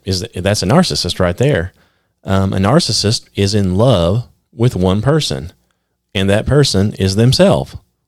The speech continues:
That's who they're in love with. So that, I mean, lovers of themselves right there, the very first thing. Um, and this concept, you know, this, this comes from a story, a Greek,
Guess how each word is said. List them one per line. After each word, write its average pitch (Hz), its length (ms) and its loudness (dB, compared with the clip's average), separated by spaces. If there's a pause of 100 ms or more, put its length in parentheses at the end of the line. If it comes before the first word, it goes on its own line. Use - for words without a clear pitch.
That's - 180 0
who 123 80 2
they're 127 160 2
in 117 100 4
love 120 180 2
with. 82 320 -4 (680)
So 101 420 2
that, 104 320 -2 (200)
I 95 40 -4
mean, 95 240 0
lovers 95 320 0
of 92 120 0
themselves 101 520 0
right 95 180 0
there, 127 180 2
the 85 80 0
very 92 220 0
first 101 300 -4
thing. 92 360 -2 (960)
Um, 92 580 -2 (220)
and 98 120 0
this 107 140 0
concept, 139 840 0
you 95 140 -2
know, 90 160 0
this, 107 240 0
this 113 220 -2
comes 160 320 2
from 107 180 -2
a 90 100 0
story, 85 560 0
a 85 120 -4
Greek, 113 480 -2